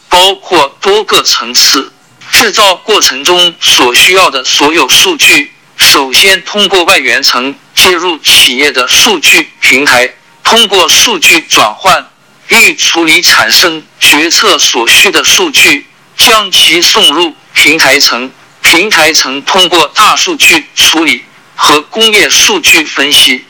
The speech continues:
构建可扩展的开放式云操作系统。应用层可以实现满足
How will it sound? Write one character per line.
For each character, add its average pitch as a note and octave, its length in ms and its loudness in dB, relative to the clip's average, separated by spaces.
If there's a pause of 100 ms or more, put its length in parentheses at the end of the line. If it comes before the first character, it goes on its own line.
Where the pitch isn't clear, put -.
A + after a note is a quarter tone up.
(300)
构 C4 200 0
建 F#3+ 320 0
可 C#3+ 220 -4
扩 G#3+ 320 0
展 C#3 180 0
的 B2+ 240 -4 (300)
开 G3 240 2
放 D#3+ 240 0
式 D3+ 180 0
云 C3+ 320 0
操 - 360 2
作 E3 200 0
系 F3+ 300 0
统。 A#2 240 -8 (280)
应 G#3 200 2
用 D#3+ 180 0
层 C#3+ 420 -2
可 - 180 2
以 C#3+ 80 0
实 - 260 2
现 D#3 220 0
满 A2+ 260 -2
足 C#3 340 0